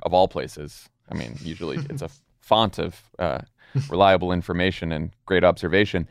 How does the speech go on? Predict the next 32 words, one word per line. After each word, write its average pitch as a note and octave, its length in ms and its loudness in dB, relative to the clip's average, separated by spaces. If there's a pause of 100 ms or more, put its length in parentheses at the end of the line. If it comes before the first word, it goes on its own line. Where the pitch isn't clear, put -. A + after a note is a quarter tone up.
(320)
C G#3+ 220 2
N G#3 80 6
N's F#3 220 2
Chris - 320 2
Cillizza C3+ 460 4 (340)
wrote B2+ 260 4
that B2+ 140 6
it B2+ 100 6
was, A2+ 140 2
quote, B2+ 280 4
"a A#2 100 4
very E3 320 6
good D#3+ 180 4
night D#3+ 260 4
for D3+ 140 0
Larry C#3+ 420 4
Elder's D#3+ 380 6
political C3 520 2
future." - 600 -2
<laughs> C5 60 -10 (1700)
But, G#3 340 6 (800)
but F3+ 420 8
the D#3+ 100 6
winner G#3 480 4 (120)
of C#3+ 160 0
the D3+ 80 4
most E3 500 6
ratioed E3+ 600 4
take E3+ 300 4
of C#3+ 140 0
the C#3+ 100 6
week E3+ 440 4